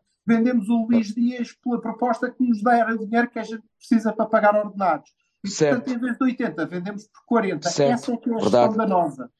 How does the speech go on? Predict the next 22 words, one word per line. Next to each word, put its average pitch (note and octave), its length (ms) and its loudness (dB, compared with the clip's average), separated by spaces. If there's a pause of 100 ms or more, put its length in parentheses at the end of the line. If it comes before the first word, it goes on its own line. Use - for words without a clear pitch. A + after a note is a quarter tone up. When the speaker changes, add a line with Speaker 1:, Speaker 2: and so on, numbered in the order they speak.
(540)
Speaker 2:
É, D#3+ 180 6
Speaker 1:
O - 60 4
Nuno, G3+ 100 2
Speaker 2:
claro. C3+ 420 6
Speaker 1:
a-, F#3+ 300 0
aponta, B3 600 0 (260)
eh, G#3 260 -6
mas G3+ 480 0
eu B3 120 4
creio A#3 260 2
que - 160 -16
com A3 120 0
alguma G#3 320 2
parcimónia, F3+ 720 -2
e F#3+ 80 0
acho G#3+ 140 -6
que - 80 -20 (160)
devia A#3 140 -2
ser A3+ 200 -8
mais A3 320 0
assertivo - 560 -8
nisso. G#2+ 240 -6